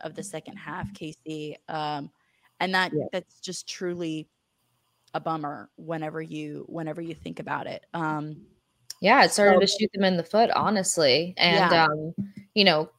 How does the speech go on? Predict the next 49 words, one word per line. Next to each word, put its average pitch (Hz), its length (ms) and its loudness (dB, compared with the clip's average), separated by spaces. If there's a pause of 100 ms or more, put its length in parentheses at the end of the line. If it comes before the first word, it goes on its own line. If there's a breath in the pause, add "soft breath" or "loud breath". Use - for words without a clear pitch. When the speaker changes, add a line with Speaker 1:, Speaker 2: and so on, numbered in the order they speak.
(120)
Speaker 2:
kind 226 260 4
of 214 140 0
branching 202 320 2
off 185 160 0
of 185 80 -2
that 185 200 4
in 175 80 -2
a 175 60 0
sense 185 400 -2
to 196 100 -4
where, 170 240 2
like, 156 300 0 (220)
the, 160 280 -4 (600)
both 208 200 4
sides 190 200 2
of 170 80 -6
the 160 60 -4
ball 175 260 2
weren't 160 180 -4
helping 165 380 -6
each 165 180 -10
other 143 280 -4
out. 160 360 2 (360 soft breath)
Speaker 1:
Yep. 160 180 0
Speaker 2:
Um, 160 100 -4
but 170 100 -2
it 175 120 -4
kinda 175 220 0
does 160 280 -4 (120)
come 165 240 -6
back 151 420 -2
to 170 200 -8
those, 151 600 -4 (220)
those 156 260 -4
miscues 170 680 -4
and 151 180 -8
those 143 220 -8
issues 147 440 -6
that 143 140 -14
the 147 220 -2
offense 147 360 -10
are, 147 200 -8 (120)
are 147 100 -6
struggling 147 480 -8
with 143 200 -10
in 147 140 -10
their 143 160 -6
own 139 200 -8
unit. 139 380 -8